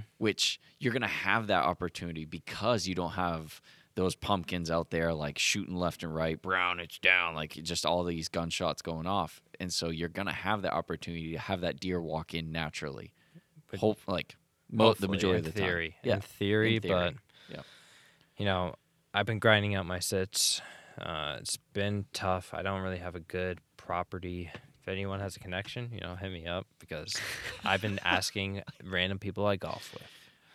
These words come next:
Speaker 1: Yeah, we'll
Speaker 2: So
Speaker 1: get you on the pod if you, uh, if you do that for 'em, okay?
Speaker 2: Fuck yeah! I'll even hook you up with some
Speaker 1: <laughs>
Speaker 2: flies.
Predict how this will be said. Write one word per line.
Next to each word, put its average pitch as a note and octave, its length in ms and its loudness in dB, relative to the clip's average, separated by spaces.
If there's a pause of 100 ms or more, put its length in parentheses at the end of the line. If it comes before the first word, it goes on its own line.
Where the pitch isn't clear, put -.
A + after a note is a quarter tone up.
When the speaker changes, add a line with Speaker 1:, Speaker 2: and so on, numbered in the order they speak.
(160)
Speaker 1:
Yeah, G#2+ 140 6
we'll F#2 140 4
Speaker 2:
So - 0 -
Speaker 1:
get F2 260 -2
you G2+ 100 4
on F2+ 80 4
the D#2 80 -2
pod F2 320 8
if - 180 -2
you, D#2+ 220 0
uh, D2 260 -2
if - 160 -2
you D#2+ 80 -2
do E2 220 -6
that C#2+ 180 -4
for C#2+ 240 -4
'em, C#2+ 200 -10 (240)
okay? D2 120 -6
Speaker 2:
Fuck - 240 -10
yeah! - 260 -10 (580)
I'll G#2+ 140 0
even G#2+ 160 2
hook G2+ 180 -4
you F#2+ 100 2
up F#2 80 -2
with F2+ 100 -6
some C3+ 160 -6
Speaker 1:
<laughs> - 0 -
Speaker 2:
flies. E2+ 760 0